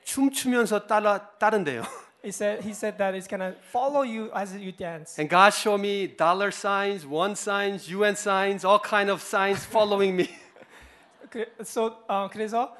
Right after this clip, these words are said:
Speaker 2: 미국 돈만이 아니라 여러 가지 환전들이 저를 따라오는 것을 보게 되었습니다.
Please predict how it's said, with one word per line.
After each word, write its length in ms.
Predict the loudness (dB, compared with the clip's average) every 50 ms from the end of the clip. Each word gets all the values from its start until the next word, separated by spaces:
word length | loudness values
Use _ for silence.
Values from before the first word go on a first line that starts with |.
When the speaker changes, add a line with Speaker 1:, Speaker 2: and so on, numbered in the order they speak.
| -20 _
Speaker 2:
미국 340 | -8 -4 -4 -4 -6 -6 -6
돈만이 420 | -6 -4 -4 -2 -2 -2 -2 -2 -2
아니라 480 | -4 -4 -2 -2 0 0 0 0 0
여러 300 | 0 2 2 2 2 2
가지 220 | 2 2 2 0 -4
환전들이 580 | -6 -6 -6 -4 -2 -2 -4 -4 -6 -8 -6
저를 240 | -4 -4 -4 -4 0
따라오는 340 | 0 2 2 2 2 0 -2
것을 220 | -6 -6 -8 -10
보게 180 | -12 -12 -12 -10
되었습니다. 560 | -10 -10 -10 -12 -14 -16 -18 -18 -18 -20 -20